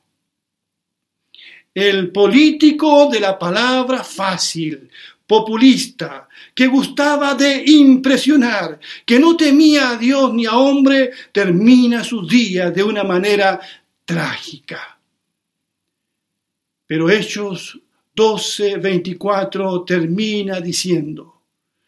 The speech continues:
"Mientras tanto, la palabra de Dios seguía extendiéndose y hubo muchos nuevos creyentes". Gloria sea al Señor.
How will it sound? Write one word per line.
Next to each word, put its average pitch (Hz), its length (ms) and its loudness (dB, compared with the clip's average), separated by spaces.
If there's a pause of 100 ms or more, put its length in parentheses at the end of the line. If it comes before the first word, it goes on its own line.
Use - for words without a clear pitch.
(320)
"Mientras 214 500 -2
tanto, 254 580 0
la 226 140 -2
palabra 240 640 0
de 226 100 -2
Dios 220 540 -2 (180)
seguía 285 720 4
extendiéndose 202 1160 0 (260)
y 220 180 4
hubo 247 340 6
muchos 208 880 2 (200)
nuevos 196 1000 0 (260)
creyentes". 151 1120 -10 (320)
Gloria 170 400 -10
sea 175 220 -12
al - 60 -18
Señor. - 360 -16